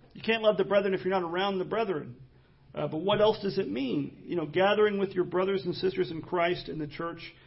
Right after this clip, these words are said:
for worship and fellowship is a good place to start. It's an indispensable start, but that's not all there, not all there is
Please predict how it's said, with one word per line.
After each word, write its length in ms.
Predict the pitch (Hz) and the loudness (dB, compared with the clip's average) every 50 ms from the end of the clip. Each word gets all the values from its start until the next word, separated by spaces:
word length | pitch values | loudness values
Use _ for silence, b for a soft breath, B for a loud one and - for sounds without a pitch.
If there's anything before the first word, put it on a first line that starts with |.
| b b b b b b | b b b b b b
for 100 | - 160 | -8 -6
worship 400 | 147 143 170 180 - - 185 160 | -4 -2 -2 -2 -2 -2 -4 -4
and 160 | 151 156 147 131 | -4 -4 -4 -2
fellowship 460 | 180 160 165 170 165 - 175 - 175 | 0 0 0 0 -2 -4 -6 -6 -6
is 120 | 151 135 | -6 -4
a 60 | 151 | -4
good 260 | 143 147 170 160 - - | -4 -2 -4 -4 -4 -4
place 280 | - 170 165 160 156 160 - | -4 -4 -4 -4 -4 -6 -8
to 80 | 151 | -8
start. 420 | - - - 175 180 208 202 - - | -8 -4 -2 0 2 0 0 -2 -8
It's 140 | 156 139 156 | -10 -8 -8
an 80 | 151 165 | -6 -4
indispensable 1000 | 175 196 196 190 190 190 - - - 226 254 247 233 - 180 147 147 147 143 - - - | -4 -4 -2 -2 -2 -4 -4 -8 -6 -6 -4 -4 -6 -6 -6 -4 -4 -6 -6 -6 -12 -8
start, 400 | - 185 156 156 170 175 175 B B B B B B B B B B B B - | -2 0 0 0 0 -2 -6 B B B B B B B B B B B B -6
but 100 | 156 175 | -2 -2
that's 200 | 165 151 - - | -2 -2 -2 0
not 80 | 175 | 2
all 180 | 170 180 196 185 | 2 2 2 2
there, 160 | 185 180 - | 0 -2 -2
not 200 | 175 190 208 214 | 0 0 0 2
all 180 | 208 190 180 - | 2 0 0 0
there 180 | 170 160 170 | -2 -2 -2
is 140 | 175 170 | -2 -2